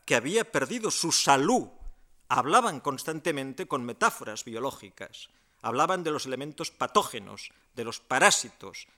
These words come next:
de la infección, de la sangre. Era un elemento real y al mismo tiempo era un elemento poético,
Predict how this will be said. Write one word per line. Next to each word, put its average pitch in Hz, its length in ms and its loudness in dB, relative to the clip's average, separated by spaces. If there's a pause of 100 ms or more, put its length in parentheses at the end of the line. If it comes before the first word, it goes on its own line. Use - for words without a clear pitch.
de 120 120 -8
la 123 120 -6
infección, 127 840 0 (360)
de 113 120 -8
la 113 120 -2
sangre. 113 680 2 (260)
Era 196 220 2
un 131 100 -4
elemento 131 680 -6 (220)
real 202 540 2
y 135 60 0
al 143 100 0
mismo 185 260 -8
tiempo 190 300 -8
era 165 80 -6
un 151 80 -4
elemento 156 480 -8
poético, 147 760 -2